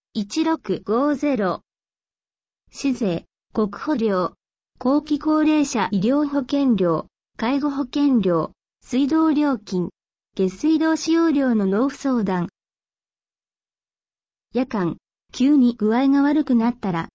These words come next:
夜間急病センター、十二三。電話、二十五局、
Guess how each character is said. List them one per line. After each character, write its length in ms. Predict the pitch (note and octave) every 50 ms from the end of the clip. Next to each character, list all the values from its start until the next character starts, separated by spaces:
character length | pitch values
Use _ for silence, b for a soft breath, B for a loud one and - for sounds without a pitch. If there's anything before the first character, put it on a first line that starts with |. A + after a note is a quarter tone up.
| _ _ _ _ -
夜 140 | A3+ A3+ A3
間 280 | - D4 E4 D#4 D4+
急 240 | D4+ - D4+ D4+ D4
病 240 | C#4 D4+ D4+ D4+ C#4
セ 180 | - D4+ D4+ D4
ン 80 | C4+
タ 280 | - F#3+ F3+ E3 D#3 - _ _ _ -
ー、 40 | -
十 240 | B3+ D4+ D#4+ D#4 D4
二 160 | B3 A3 G3+
三。 360 | G#3 - - A#3+ A3+ A3 G#3+ - _ _ _ _ _ _ _ _ _ -
電 300 | F#3+ G3 A#3 C4+ C#4 C4
話、 220 | A#3+ A#3 A3 A3 - _ _ -
二 140 | B3+ C4+ D4
十 240 | - D#4 D4+ C#4+ B3
五 140 | A#3 B3+ C4
局、 360 | - B3 G#3+ - G3 F3+